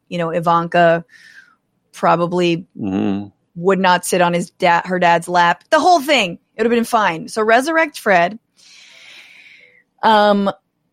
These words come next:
Speaker 1: mummify Jeffrey Epstein, 'cause we still need to get the,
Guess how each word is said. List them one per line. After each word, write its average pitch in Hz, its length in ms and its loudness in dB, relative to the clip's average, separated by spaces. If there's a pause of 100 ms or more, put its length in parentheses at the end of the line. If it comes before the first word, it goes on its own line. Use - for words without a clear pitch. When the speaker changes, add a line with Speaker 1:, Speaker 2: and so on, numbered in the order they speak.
Speaker 1:
mummify 302 680 4
Jeffrey 233 380 2
Epstein, 185 480 -2
'cause 185 120 -6
we 277 220 0
still 277 300 -2
need 233 160 0
to 220 60 -2
get 196 180 2
the, 180 200 -6